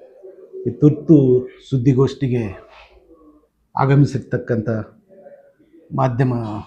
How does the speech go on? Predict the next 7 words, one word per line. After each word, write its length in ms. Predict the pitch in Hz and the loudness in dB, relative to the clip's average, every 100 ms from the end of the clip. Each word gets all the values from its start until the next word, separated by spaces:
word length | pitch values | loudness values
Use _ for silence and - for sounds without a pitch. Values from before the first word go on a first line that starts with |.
| _ _ - | _ _ -4
ಮಾಧ್ಯಮದ 520 | 127 131 139 127 113 | -2 2 2 2 -2
ಸ್ನೇಹಿತರೆ 540 | 107 117 120 117 117 139 - _ _ _ _ - - 175 - - - - - 127 | -6 -4 -4 -2 -4 -6 -10 _ _ _ _ -12 -6 -6 -6 -8 -8 -8 -8 -4
ಮತ್ತು 260 | 131 - 139 131 127 127 _ - - _ - | -2 4 6 6 2 -4 _ -20 -20 _ -10
ನಮ್ಮ, 320 | 120 127 123 117 110 - - _ _ _ _ _ _ _ - | -4 -2 -2 -2 -6 -10 -20 _ _ _ _ _ _ _ -8
ನನ್ನ 180 | 123 120 | -4 0
ಅಣ್ಣನ 260 | 127 139 143 | 4 4 4
ಸಮಾನರಾದ 640 | - 127 131 120 120 | 2 0 2 0 0